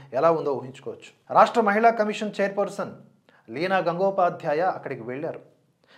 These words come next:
గవర్నర్ సివి ఆనందబోస్ వెళ్ళడానికి ప్రయత్నిస్తే టీఎంసీ గూండాలు కాన్వాయ్ను ఆపేశారు.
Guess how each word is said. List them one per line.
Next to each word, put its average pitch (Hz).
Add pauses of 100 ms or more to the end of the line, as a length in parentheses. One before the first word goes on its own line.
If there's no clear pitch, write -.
(200)
గవర్నర్ 196 (320)
సివి 196
ఆనందబోస్ 190
వెళ్ళడానికి 170
ప్రయత్నిస్తే 170
టీఎంసీ 180
గూండాలు 156
కాన్వాయ్ను 160
ఆపేశారు. 131